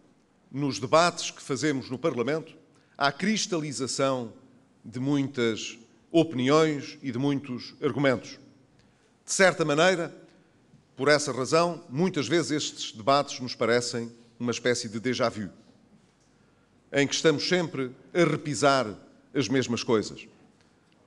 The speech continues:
Pode ser que amanhã seja diferente e que possamos falar da confiança que hoje temos quando olhamos para a zona euro,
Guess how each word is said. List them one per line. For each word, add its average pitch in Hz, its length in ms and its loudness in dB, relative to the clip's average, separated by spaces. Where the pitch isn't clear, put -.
Pode 165 220 4
ser 160 200 4
que 156 100 0
amanhã 120 600 2
seja 120 380 -2
diferente 113 540 -2
e 175 120 -4
que - 80 -8
possamos 143 680 2
falar 156 540 4
da 151 140 2
confiança 185 880 4
que 147 200 0
hoje 175 240 4
temos 151 500 0
quando 139 220 0
olhamos 127 420 2
para 120 160 0
a - 20 2
zona 113 220 -4
euro, 113 360 0